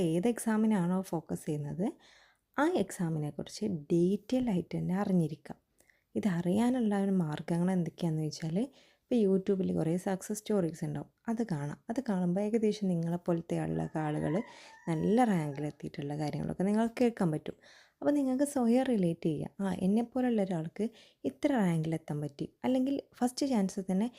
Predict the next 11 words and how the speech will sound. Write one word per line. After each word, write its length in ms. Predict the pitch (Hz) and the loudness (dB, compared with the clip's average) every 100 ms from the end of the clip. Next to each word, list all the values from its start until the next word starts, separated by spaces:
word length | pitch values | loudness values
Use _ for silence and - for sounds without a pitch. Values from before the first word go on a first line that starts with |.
| - _ - | -18 _ -6
ഇത്രയൊക്കെ 420 | 285 277 226 202 | 0 2 4 4
നേടാൻ 360 | 165 160 156 | 2 2 -2
പറ്റി, 260 | 151 151 - - _ _ | -4 -6 -10 -14 _ _
അപ്പോൾ 160 | - - | -6 0
എന്തുകൊണ്ട് 360 | 208 214 254 262 | 4 4 4 4
എനിക്ക് 300 | 220 202 247 | 2 2 0
പറ്റില്ല, 360 | 247 247 214 214 214 _ _ _ | 0 0 0 -2 -4 _ _ _
അങ്ങനെയുള്ള 320 | 285 302 269 220 | -2 2 2 2
കുറേ 220 | 202 185 | 2 2
കാര്യങ്ങൾ 380 | 185 170 165 160 | 2 2 0 0
നിങ്ങൾക്ക് 400 | 165 160 156 175 | 0 -2 -2 -4